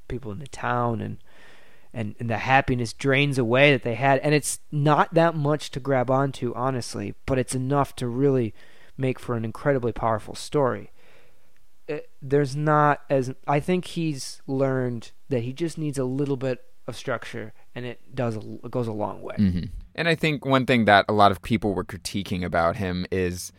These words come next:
Speaker 2: that with this trilogy, it's the first time where he's actually set something in modern day, and it's not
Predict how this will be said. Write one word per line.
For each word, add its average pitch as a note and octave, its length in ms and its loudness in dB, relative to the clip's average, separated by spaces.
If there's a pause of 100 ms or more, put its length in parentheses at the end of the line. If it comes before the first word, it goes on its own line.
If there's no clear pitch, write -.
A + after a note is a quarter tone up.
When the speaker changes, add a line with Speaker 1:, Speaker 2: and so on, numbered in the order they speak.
(760)
Speaker 2:
that G2 300 6
with G2+ 220 2
this G2 160 -2
trilogy, G2+ 640 2
it's - 140 -2
the G2 120 0
first G2 320 -2
time F#2+ 200 0
where F#2 80 0
he's F#2 140 0
actually F2+ 260 0
set F2 240 0
something F2 400 -4
in E2+ 100 -4
modern F2+ 440 0
day, F#2 420 0 (440)
and A2+ 120 4
it's A#2+ 200 2
not D3+ 300 2